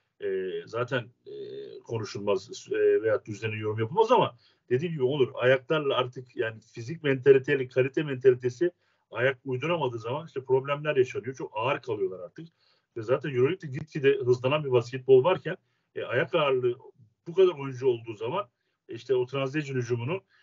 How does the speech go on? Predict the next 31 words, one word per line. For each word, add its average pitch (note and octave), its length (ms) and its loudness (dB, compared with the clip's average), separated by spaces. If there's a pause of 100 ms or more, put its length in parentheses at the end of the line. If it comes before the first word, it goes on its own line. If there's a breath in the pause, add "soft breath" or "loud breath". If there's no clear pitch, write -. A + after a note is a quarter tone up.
(140)
yani A#2 180 -4
transition D3+ 480 0
hücumu E3 240 -4
sadece, D#3+ 640 -2 (460)
e, A#2+ 60 -6 (540)
ofa-, B2+ 680 -2
e, C3 60 8 (400)
defanstan C#3+ 480 4
ofansa D3 400 0
hızlı D3+ 180 -8
koşmak D3 420 -6
anlamında C3+ 400 -2
değil. B2 160 -4
Bazen C3 260 0
set D3 240 -8
içinde D#3+ 340 -6
bile C#3 180 -2
transition A2 480 -8
hücumu - 260 -18
oluyor. E3 300 6 (440)
E, A#2+ 200 0
çünkü C3+ 220 -4
artık C#3+ 280 -2
öyle D3 220 2
ki F3+ 120 -6
basketbolda C#3+ 760 -2
bir C3+ 220 -8
kat, E3+ 220 0
iki D#3+ 160 -12
katta - 340 -2
değil, G3+ 140 -4